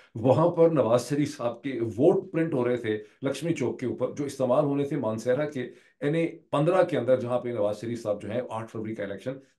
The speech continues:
पच्चीस हजार के वोटों से हार चुके हैं, जहां तहरीक इंसाफ के जो candidate हैं, गालिबन नाम उनका शहजादा गुस्तासिफ है, तो शहजादा गुस्तासिफ ने लिए थे एक लाख पाँच हजार वोट, नवाज शरीफ साहब को मिले थे अस्सी हजार वोट। लेकिन नवाज शरीफ साहब ने वहां पर एक petition डाली हुई थी,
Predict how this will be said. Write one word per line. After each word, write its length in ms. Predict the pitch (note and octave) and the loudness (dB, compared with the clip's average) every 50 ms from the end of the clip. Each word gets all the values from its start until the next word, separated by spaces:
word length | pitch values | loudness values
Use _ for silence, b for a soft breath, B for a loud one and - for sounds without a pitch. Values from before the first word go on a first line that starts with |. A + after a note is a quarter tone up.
| _ _ - | _ _ -6
पच्चीस 320 | E3 - - - G3+ G3+ | -6 -6 -4 -4 -2 0
हजार 240 | D#3+ C3 A#2 A#2+ A#2+ | 0 2 4 4 2
के 120 | A#2 - B2+ | 2 0 -4
वोटों 220 | G#2 G#2+ G#2 A2 | -4 -4 -6 -6
से 280 | G2+ - G2 G2 - - | -6 -8 -8 -10 -10 -10
हार 140 | - G#2 G#2 | -8 -6 -6
चुके 240 | G2+ - B2+ - E3 | -6 -8 -6 -4 -2
हैं, 240 | D3+ D3 D3 - - B B B B A#2+ | -2 -2 -2 -4 -8 B B B B -10
जहां 240 | A#2 A2+ A2+ A2+ | -6 -6 -6 -6
तहरीक 320 | G#2 G#2+ G#2 A2 A#2+ - B2 | -6 -6 -6 -6 -6 -4 -4
इंसाफ 400 | A#2 A2+ A2 - G#2+ G2+ - - | -6 -6 -4 -4 -4 -4 -4 -4
के 140 | - B2 A2+ | -6 -4 -4
जो 260 | - - - G#2+ G#2 | -4 -4 -8 -10 -10
candidate 440 | - G#2 G#2+ A2 A2+ B2 C3 - G#2+ | -8 -8 -8 -6 -6 -6 -6 -6 -6
हैं, 180 | A2+ A#2 - G2 | -8 -8 -8 -6
गालिबन 240 | G2 G#2+ G2+ G#2+ | -6 -6 -6 -6
नाम 200 | G#2 G2 G2 G2+ | -6 -8 -8 -8
उनका 200 | G#2 G#2+ G#2 - | -8 -10 -10 -10
शहजादा 400 | G#2 - G2 F#2 G2+ G2+ G#2 G#2+ | -10 -10 -8 -4 -4 -2 -2 -2
गुस्तासिफ 540 | G#2 G2 G2 - - G#2 A#2 - - - - | -4 -6 -8 -6 -4 -4 -2 -2 -2 0 0
है, 160 | C3 B2+ B2 B B B B B B | 0 0 0 B B B B B B
तो 80 | C#3 | -4
शहजादा 360 | A#2+ C3 B2+ C3 C#3+ D3 - | 0 2 2 2 4 2 0
गुस्तासिफ 560 | - A#2+ B2+ - - C3+ B2 B2+ - F3 E3+ D#3+ | 0 -2 -4 -4 -2 -2 -2 -2 -2 -4 -4 -2
ने 100 | E3+ E3 | 0 0
लिए 200 | C#3 C#3 D#3 C#3+ | 2 2 2 0
थे 300 | - D3+ - B2+ C3+ C#3+ | 0 -2 -4 -2 -2 -2
एक 120 | C#3+ C#3+ | -2 0
लाख 160 | C#3 C3 C3 | 0 -2 -2
पाँच 340 | C3 - - G#2 A#2 A#2 C#3+ | -2 -4 -6 -6 -6 -4 -2
हजार 220 | D3 D3 D#3 D3 | 0 2 2 4
वोट, 260 | C#3 C#3+ D3+ D#3 - B B B B B B | 4 2 0 0 -2 B B B B B B
नवाज 260 | B2 B2 D3+ F#3 E3+ | 2 2 4 2 2
शरीफ 220 | - F3 E3+ D#3 | 2 2 2 2
साहब 160 | - C#3+ C#3+ C#3 | 0 -2 -2 -2
को 100 | C#3+ C3 | -2 -4
मिले 180 | A#2+ A#2 A2+ | -4 -4 -4
थे 160 | A2 B2+ A#2+ | -4 -6 -6
अस्सी 260 | - - - - A2+ G#2+ | -6 -8 -10 -6 -6 -6
हजार 200 | G2 G2 F2+ - | -6 -6 -8 -8
वोट। 180 | - F#2 - - b b b b b b | -10 -12 -14 -14 b b b b b b
लेकिन 180 | D3 D#3 F3 E3 | 0 2 4 4
नवाज 200 | C#3+ D3+ F3+ F3+ | 6 6 4 4
शरीफ 200 | G3+ G#3+ G#3 F3 | 2 -2 -2 2
साहब 200 | F3 E3+ E3 - | 2 2 4 4
ने 60 | F3 | 2
वहां 200 | D3 B2 C#3 C#3+ | 2 2 0 0
पर 120 | - D3 | -2 -2
एक 260 | C#3+ C#3+ C#3+ C#3 - | -2 -2 -4 -6 -6
petition 320 | - A2 D#3 D3 - G3+ E3 | -6 -4 -4 -4 -4 -2 -2
डाली 200 | C3 A2 A2 A#2+ | -2 -2 0 -2
हुई 120 | C3 B2 | -2 -4
थी, 260 | - A#2+ A#2 - - | -4 -8 -10 -14 -16